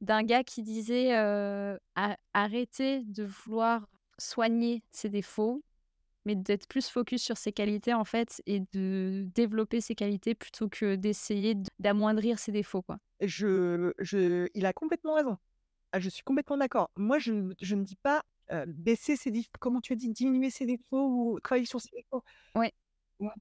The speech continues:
Speaker 2: m-, moi, c'est carrément les magnifier ou les transcender. Je te donne, parce que j'avais fait un, un article là-dessus, heu, par rapport aux,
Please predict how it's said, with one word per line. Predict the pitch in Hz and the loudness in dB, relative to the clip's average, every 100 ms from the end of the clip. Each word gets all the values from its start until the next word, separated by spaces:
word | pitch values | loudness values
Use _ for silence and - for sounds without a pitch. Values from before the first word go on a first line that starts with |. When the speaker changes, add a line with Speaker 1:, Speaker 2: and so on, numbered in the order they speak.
| 220 | -2
Speaker 2:
m-, | 220 - | 0 0
moi, | 220 240 302 | 2 4 4
c'est | - | 0
carrément | 220 269 247 254 294 | -2 2 2 2 2
les | 240 | 2
magnifier | 202 233 277 285 - - 302 | 2 2 2 0 -4 0 2
ou | 247 | 2
les | 233 | 0
transcender. | 247 240 254 233 220 - | -2 -2 0 0 0 -2
Je | - | -10
te | - | 0
donne, | 220 214 208 _ - | 2 2 0 _ -10
parce | 208 | -6
que | - | 0
j'avais | 202 202 190 | 2 2 0
fait | 185 - 220 | -4 -2 0
un, | 185 180 | 0 -2
un | - 196 | -2 -2
article | 196 - 247 220 | -2 -8 -4 0
là-dessus, | 190 196 - - - 247 220 | 2 2 0 -12 -2 0 2
heu, | 180 180 - | 2 0 0
par | 196 | 0
rapport | 190 - 233 220 | 0 0 2 2
aux, | 185 180 175 180 | 2 2 2 0